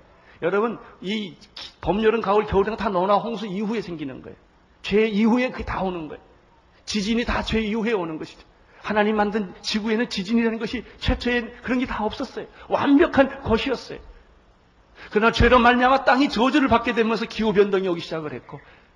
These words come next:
북극과 남극이 생기기 시작을 했고, 그리고 이 지상에는 말할 수 없는 질병과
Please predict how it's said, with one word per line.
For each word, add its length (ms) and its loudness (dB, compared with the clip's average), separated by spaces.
북극과 380 0
남극이 380 2
생기기 280 -6
시작을 320 -8
했고, 340 -12
그리고 280 2
이 140 -2
지상에는 580 -6
말할 280 2
수 180 -4
없는 280 -6
질병과 800 -6